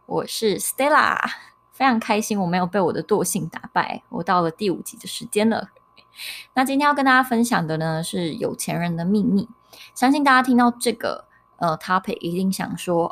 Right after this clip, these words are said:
，“哦，那就是在跟我讲一个就是如何投资理财，或是通-，充满铜臭味的一个故事。”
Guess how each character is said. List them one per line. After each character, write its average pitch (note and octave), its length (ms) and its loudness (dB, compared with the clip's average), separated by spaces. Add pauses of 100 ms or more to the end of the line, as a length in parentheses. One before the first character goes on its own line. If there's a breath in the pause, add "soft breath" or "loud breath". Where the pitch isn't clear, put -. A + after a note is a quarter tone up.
，“哦， E3+ 260 -2
那 G3+ 120 2
就 F#3+ 120 -4
是 F#3+ 160 -6
在 F#3+ 160 0
跟 F3+ 160 -6
我 E3+ 140 -2
讲 - 260 -8
一 D#3+ 100 -6
个 F#2 380 -6
就 - 60 -14
是 E3+ 120 -6
如 E3 200 -4
何 F3+ 180 0
投 F3+ 220 -4
资 G3 180 -4
理 F3+ 140 0
财， - 240 -4
或 G3+ 100 0
是 G3 140 -2
通-， A#3+ 260 -2
充 A#3 220 2
满 F#3+ 240 6
铜 - 260 -6
臭 G#3 220 0
味 G3 140 4
的 - 100 -8
一 - 100 -16
个 - 160 -6
故 - 200 -2
事。” - 280 -4